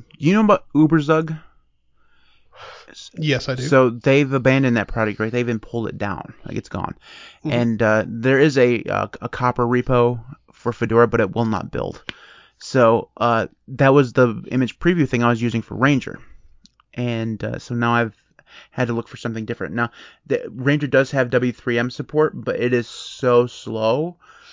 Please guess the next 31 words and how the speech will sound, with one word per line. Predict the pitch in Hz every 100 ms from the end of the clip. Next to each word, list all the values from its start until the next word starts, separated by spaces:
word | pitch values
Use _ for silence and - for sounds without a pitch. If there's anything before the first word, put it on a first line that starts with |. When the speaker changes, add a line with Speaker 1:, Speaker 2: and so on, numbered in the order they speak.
| - -
Speaker 1:
Um, | 120 117 113
also, | - 143 - 139 127
it, | 123 - _ _ _ _ _ _ -
like, | 127 120 - _
if | - 131 131
you | 147 156 147 127
stop, | - - 135 139 _ -
if | 127
you | 131
take | - 151 -
the | 127
f-, | 117 -
window | 120 127 127
out | 117
of | 120
focus, | 143 160 120 -
the | 117
w-, | 104 -
the | - 104
image | 139 113
disappears. | 123 - 170 165 76 -
So | - - - - 127 117
that's | 123 -
annoying | 120 113 113
as | 110 -
hell. | 113 - - - -
But | -
apparently, | - 170 196 147
Kitty | 123 - 190 165
has | 131 123 120
built-in | 117 131 147 - 127 123 120